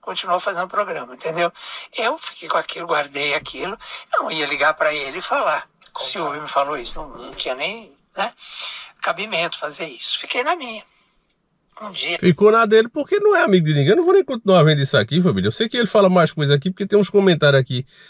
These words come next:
Speaker 2: "Nossa, ele chutou uma gata e não sei o quê." Quer dizer, se o cara chutou uma gata grávida, pelos comentários que tá aqui embaixo, é porque não denunciou o cara, né? Porque ele foi cúmplice, então.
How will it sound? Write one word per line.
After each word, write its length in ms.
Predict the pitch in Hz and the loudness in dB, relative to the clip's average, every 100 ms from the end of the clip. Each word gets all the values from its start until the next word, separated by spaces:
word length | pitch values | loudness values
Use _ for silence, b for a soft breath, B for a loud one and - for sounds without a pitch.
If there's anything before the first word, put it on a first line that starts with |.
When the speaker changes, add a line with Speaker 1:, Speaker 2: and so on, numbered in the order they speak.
| b | b
Speaker 2:
"Nossa, 400 | - 196 226 - | 4 6 6 4
ele 80 | 175 | 0
chutou 360 | - 185 185 190 | 0 -2 2 4
uma 120 | 180 | 4
gata 640 | 123 156 202 185 - 92 b b b b | 6 6 6 4 2 -4 b b b b
e 120 | 135 | 4
não 100 | 180 | 6
sei 140 | 190 | 6
o 40 | 180 | 4
quê." 140 | 170 | 2
Quer 140 | 170 226 | 2 2
dizer, 140 | 196 | 4
se 400 | - 254 226 180 - _ _ - | 2 -2 -2 -2 -4 _ _ -6
o 160 | 131 | -2
cara 200 | 131 139 | 4 4
chutou 320 | - 135 - 135 | 4 -2 0 4
uma 200 | 127 98 | 4 4
gata 420 | 104 123 - 107 | 4 4 4 0
grávida, 680 | 80 101 165 175 117 92 87 - | 2 4 6 4 2 0 0 -4
pelos 220 | 107 104 | -8 -6
comentários 460 | 123 110 98 107 110 | 0 2 4 2 2
que 80 | |
tá 120 | 98 104 | 0 0
aqui 180 | 104 | 2
embaixo, 520 | 92 95 170 233 101 82 b b b b b b | 0 4 4 2 -4 -8 b b b b b b
é 80 | - | 0
porque 220 | - 466 | 4 6
não 120 | 453 | 8
denunciou 440 | 415 269 - 190 | 6 4 4 4
o 60 | 165 | 4
cara, 340 | 160 123 95 - - | 4 4 4 -2 -2
né? 220 | 143 240 - | 0 0 -4
Porque 180 | 190 233 | 0 2
ele 120 | 214 | 4
foi 300 | 214 202 156 | 6 6 4
cúmplice, 600 | 196 196 156 123 101 92 | 4 4 4 0 0 0
então. 460 | 113 120 127 95 | 0 2 4 4